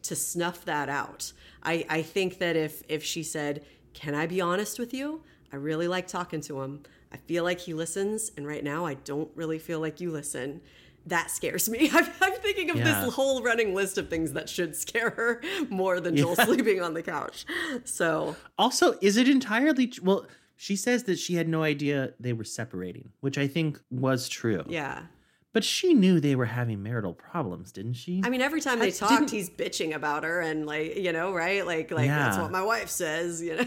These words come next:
Speaker 1: <laughs> Like
Speaker 2: 'Cause I, at first I thought, like, is she saying that to sort of reassure Joel that, like, "Well, I'm not that close to him. I didn't
Speaker 1: Mm-hmm.
Speaker 2: even know, I didn't know this was happening because we don't talk about our personal lives."
Speaker 1: Right.
Speaker 2: Which Joel may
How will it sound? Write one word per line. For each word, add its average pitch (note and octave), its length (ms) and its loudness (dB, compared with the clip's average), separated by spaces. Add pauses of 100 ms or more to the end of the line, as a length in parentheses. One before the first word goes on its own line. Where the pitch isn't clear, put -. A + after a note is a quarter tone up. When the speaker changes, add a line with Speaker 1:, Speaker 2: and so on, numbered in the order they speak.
(120)
Speaker 1:
<laughs> - 120 -14
Like A#3 180 -4 (300)
Speaker 2:
'Cause G3 160 2
I, G3+ 80 6
at - 220 -6
first E4 260 4
I F#3 80 4
thought, E3+ 400 0
like, C#3 240 2 (400)
is C3+ 100 0
she E3 280 0
saying D#3 500 2
that G2+ 440 0
to C3 120 -2
sort C3+ 320 2
of A#2 220 2
reassure B2 680 2
Joel G#2+ 720 0
that, A2 240 0
like, G2 300 0
"Well, E3 120 4
I'm F#3 60 2
not E3+ 140 0
that C3 120 2
close C#3 260 -2
to A2+ 80 -6
him. G2+ 260 -12 (160)
I C3+ 120 2
didn't - 40 4
Speaker 1:
Mm-hmm. C#3+ 60 4 (100)
Speaker 2:
even A#2 80 2
know, A2+ 360 2 (280)
I - 60 -8
didn't C3 120 2
know B2 100 2
this A2 160 0
was F#2+ 100 -8
happening A2 440 -8 (160)
because G#2+ 240 -4
we A#2 60 0
don't G#2+ 160 -6
talk G#2 240 -12
about F2+ 380 -6
our G#2+ 100 -4
personal A#2+ 380 -4
lives." - 440 -12 (160)
Speaker 1:
Right. D#3+ 560 -6
Speaker 2:
Which D#3+ 380 2
Joel F#3 240 6
may E3 420 4